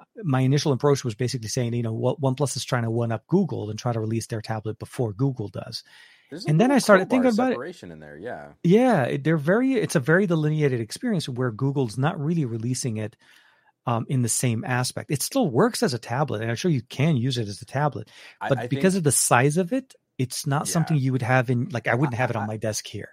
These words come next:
Speaker 2: I think the, the, the Pixel Pad is gonna be the better solution if you're mostly using it at home and you like the smart assistant style. And
Speaker 1: Mm-hmm.
Speaker 2: I think the OnePlus Pad is gonna be the better buy if you like to leave your house with some kind of laptop
Speaker 1: And,
Speaker 2: or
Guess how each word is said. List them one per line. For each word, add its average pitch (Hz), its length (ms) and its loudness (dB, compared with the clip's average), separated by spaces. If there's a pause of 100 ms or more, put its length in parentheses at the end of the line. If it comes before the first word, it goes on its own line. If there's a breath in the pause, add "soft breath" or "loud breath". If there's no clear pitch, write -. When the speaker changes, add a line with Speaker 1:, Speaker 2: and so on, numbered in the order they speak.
(220)
Speaker 2:
I 120 100 -6
think 160 280 -10
the, 110 260 -6
the, 101 380 -8
the 92 100 -12
Pixel 110 400 -12
Pad 101 280 -4
is 98 100 -14
gonna 95 180 -16
be 87 460 -14
the 80 160 -14
better 85 340 -12
solution 85 540 -16
if 80 140 -20
you're 80 160 -16
mostly 80 420 -18
using 80 320 -18
it 80 140 -16
at 85 140 -14
home 78 340 -18
and 78 120 -20
you 76 120 -20
like 76 340 -16
the 78 100 -18
smart 78 300 -18
assistant 104 480 -16
style. 90 460 -12 (320 soft breath)
And 113 100 -8
Speaker 1:
Mm-hmm. 107 80 -2
Speaker 2:
I - 20 2
think 190 120 -4
the 90 80 -10
OnePlus 98 420 -8
Pad 82 220 -8
is 78 100 -14
gonna 82 180 -16
be 78 260 -18
the 71 100 -20
better 76 240 -16
buy 73 300 -16
if 71 180 -20
you 71 120 -20 (200)
like 85 400 -10
to - 100 -18
leave 82 340 -16
your 80 180 -14
house 73 460 -16
with 82 140 -16
some 78 240 -20
kind 76 240 -20
of 69 100 -20
laptop 73 300 -16
Speaker 1:
And, 131 300 4
Speaker 2:
or - 60 -8